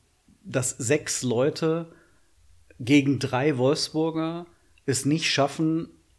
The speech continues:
da zu verteidigen und Timo Hübers al-, also als sechster Mann der Meinung ist, aus der Viererkette noch rausrücken zu müssen und dann das Zentrum öffnet und dann auch noch den Zweikampf verliert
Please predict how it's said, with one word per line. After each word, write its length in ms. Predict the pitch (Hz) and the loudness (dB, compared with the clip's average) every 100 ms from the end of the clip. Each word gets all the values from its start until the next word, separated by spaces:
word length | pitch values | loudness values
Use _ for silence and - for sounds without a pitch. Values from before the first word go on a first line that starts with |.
| _ _ _ _ _ | _ _ _ _ _
da 240 | 165 135 | -2 -2
zu 160 | 135 143 | -2 -4
verteidigen 640 | 135 135 135 147 170 170 | -2 -2 -2 0 -2 -4
und 400 | - 135 131 - - _ _ _ _ _ _ - | 0 0 -2 -8 -20 _ _ _ _ _ _ -10
Timo 360 | - 170 190 156 | -4 0 0 0
Hübers 600 | 175 156 185 - - _ _ _ _ _ _ _ _ - | 0 0 0 -2 -8 _ _ _ _ _ _ _ _ -2
al-, 160 | 139 - - | -2 -2 -4
also 200 | 135 139 - | -4 -2 0
als 280 | 147 123 123 | 0 2 2
sechster 440 | 190 - - 165 | 2 0 2 2
Mann 280 | 147 170 185 | 4 2 4
der 100 | 139 | 6
Meinung 420 | 139 165 175 143 | 6 6 6 4
ist, 200 | 170 - | 2 -2
aus 220 | 156 139 | -4 -2
der 80 | 135 | -4
Viererkette 600 | - 185 175 - 170 165 | 0 -2 -2 -4 -4 -2
noch 240 | 143 123 | -2 0
rausrücken 560 | 143 196 - 147 143 135 | 2 2 0 -4 -4 -4
zu 160 | - 135 | -2 0
müssen 340 | 160 - 156 | 0 -2 -2
und 160 | 139 143 | 0 2
dann 140 | 151 | 2
das 200 | 135 - | 0 0
Zentrum 400 | 165 196 - 135 | -2 -2 -2 -2
öffnet 440 | 131 131 156 185 - - - - | -4 -4 -4 -4 -8 -20 -20 0
und 180 | 151 135 | 2 4
dann 120 | 185 | 4
auch 120 | 202 | 4
noch 160 | 180 170 | 2 2
den 160 | 160 139 | 2 2
Zweikampf 500 | 156 180 190 165 - | 2 2 0 -4 -2
verliert 460 | 127 123 175 - | -2 0 -2 -4